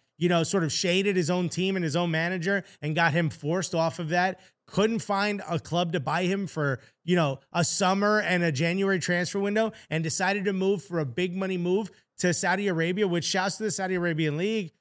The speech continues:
Obviously, you have some great players that, that did a lot of stuff in the, in the group stages.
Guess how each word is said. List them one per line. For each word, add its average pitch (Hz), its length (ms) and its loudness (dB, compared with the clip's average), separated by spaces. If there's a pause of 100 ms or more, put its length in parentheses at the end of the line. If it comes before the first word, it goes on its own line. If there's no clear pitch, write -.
(160)
Obviously, 175 460 0
you 170 100 0
have 160 100 0
some 165 160 -2
great 165 220 -2
players 175 320 -2
that, 147 220 -2
that 143 160 -4
did 160 140 -2
a 160 60 -2
lot 160 180 -2
of 151 80 -4
stuff - 280 -4
in 151 100 -4
the, 151 180 -4
in 143 60 0
the 143 80 0
group 156 240 -2
stages. 190 440 -2